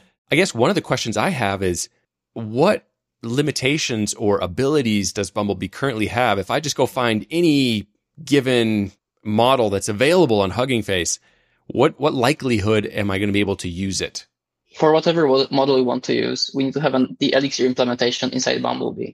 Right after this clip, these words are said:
Speaker 2: using Axon, right? So, you know, at this point, we have a number of state-of-the-art models, uh, but the list is huge. So in order, you know, to, to use all of them, we, we need to implement all of them in Elixir. There is this gap.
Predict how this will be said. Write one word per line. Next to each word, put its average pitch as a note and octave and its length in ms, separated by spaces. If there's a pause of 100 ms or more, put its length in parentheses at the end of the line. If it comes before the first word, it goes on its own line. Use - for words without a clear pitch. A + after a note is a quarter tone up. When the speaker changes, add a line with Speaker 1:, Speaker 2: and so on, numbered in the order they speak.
Speaker 2:
using C2 220
Axon, - 460 (420)
right? C3 200
So, C#3+ 440
you D#3 80
know, C3 300
at C3+ 140
this D#3+ 160
point, D3+ 180
we C#3 60
have C#3+ 120
a C3 80
number C3 280
of B2+ 120
state-of-the-art B2+ 580
models, C3 480 (400)
uh, C3 200
but C3+ 220
the C3+ 80
list C#3 260
is B2+ 120
huge. B2+ 440
So B2 460 (360)
in C#3 100
order, C#3 200
you C3 160
know, C3 280
to, C3 280
to C3+ 160
use B2 500
all C#3 160
of B2+ 80
them, B2+ 400
we, C3 180
we C3 80
need C3 100
to B2 80
implement B2+ 360
all B2 120
of A#2 100
them - 300
in - 100
Elixir. - 480 (320)
There C3 140
is C3 100
this C3 120
gap. C3 240